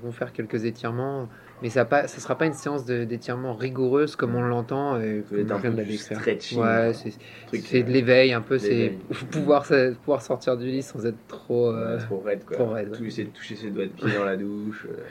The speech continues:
Speaker 1: Voilà, c'est ça,
Speaker 2: s'étirer,
Speaker 1: c'est
Speaker 2: euh, sur son, sur
Speaker 1: Ouais.
Speaker 2: son, euh, sur son, euh, sur sa table, euh, avant de déjeuner ou prendre son café, quoi.
Speaker 1: Mm, exactement,
Speaker 2: D'accord.
Speaker 1: ouais.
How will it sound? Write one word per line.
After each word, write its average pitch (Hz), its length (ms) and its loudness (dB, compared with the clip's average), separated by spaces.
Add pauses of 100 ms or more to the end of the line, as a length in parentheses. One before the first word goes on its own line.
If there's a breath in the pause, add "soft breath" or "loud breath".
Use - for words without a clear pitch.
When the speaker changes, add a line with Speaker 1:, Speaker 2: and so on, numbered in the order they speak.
(140)
Speaker 1:
Voilà, 123 420 6
c'est 101 120 -2
ça, 110 140 -4
Speaker 2:
s'étirer, 107 160 2
Speaker 1:
c'est 110 60 0
Speaker 2:
euh, 98 260 0
sur - 260 -8
son, 98 380 -6
sur 113 160 -10
Speaker 1:
Ouais. 110 80 -8
Speaker 2:
son, 113 260 -6
euh, 98 360 -4
sur - 200 -20
son, - 200 -14
euh, 95 220 -10
sur - 160 -12
sa 104 120 -6
table, 104 460 -2
euh, 98 220 -8
avant - 200 -10
de 170 80 -6
déjeuner 101 420 -8
ou 104 60 -8
prendre - 220 -12
son 113 120 -14
café, 107 280 -14 (120)
quoi. - 80 -12
Speaker 1:
Mm, 110 420 -4
exactement, 117 600 -2
Speaker 2:
D'accord. - 140 -6
Speaker 1:
ouais. - 60 -14